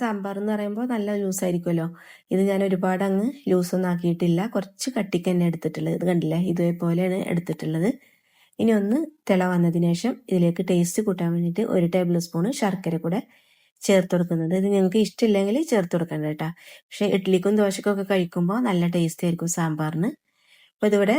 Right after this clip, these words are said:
റെഡി ആയിട്ടുണ്ട്. ഇനി നമുക്ക് ഇതിലേക്കൊന്ന് വറവിടാം. വെളിച്ചെണ്ണ ഒഴിച്ചു കൊടുത്തിട്ടുണ്ട് പാനിലേക്ക്. ചൂടായി വന്നപ്പോൾ കടുക് ഇട്ട് കൊടുത്ത്, കടുക് പൊട്ടിയതിന് ശേഷം ഇനി നമുക്ക് ഇതിലേക്ക് ഉലുവയാണ് അടുത്തതായിട്ട് ചേർത്ത് കൊടുക്കേണ്ടത്.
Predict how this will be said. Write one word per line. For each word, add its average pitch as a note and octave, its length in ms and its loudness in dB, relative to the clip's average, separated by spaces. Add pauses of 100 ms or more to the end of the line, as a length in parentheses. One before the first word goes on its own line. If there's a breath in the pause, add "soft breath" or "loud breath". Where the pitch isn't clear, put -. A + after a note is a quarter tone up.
റെഡി F3+ 220 2
ആയിട്ടുണ്ട്. D#3+ 340 0 (100)
ഇനി G3 120 2
നമുക്ക് F#3 220 0
ഇതിലേക്കൊന്ന് E3 460 -2 (100)
വറവിടാം. E3 520 0 (640)
വെളിച്ചെണ്ണ G3+ 400 2
ഒഴിച്ചു F#3 180 0
കൊടുത്തിട്ടുണ്ട് E3+ 320 0 (120)
പാനിലേക്ക്. D#3+ 480 -2 (100)
ചൂടായി E3+ 380 2
വന്നപ്പോൾ F3 360 -2 (800)
കടുക് F3+ 260 4
ഇട്ട് F3 180 -4
കൊടുത്ത്, E3+ 300 0 (240)
കടുക് F#3 300 2
പൊട്ടിയതിന് F3+ 480 0
ശേഷം F3 260 -2
ഇനി F#3 160 2
നമുക്ക് F3+ 220 0
ഇതിലേക്ക് E3+ 340 -2 (840)
ഉലുവയാണ് F3+ 480 2
അടുത്തതായിട്ട് E3+ 500 -2 (140)
ചേർത്ത് E3+ 240 0
കൊടുക്കേണ്ടത്. E3 520 -4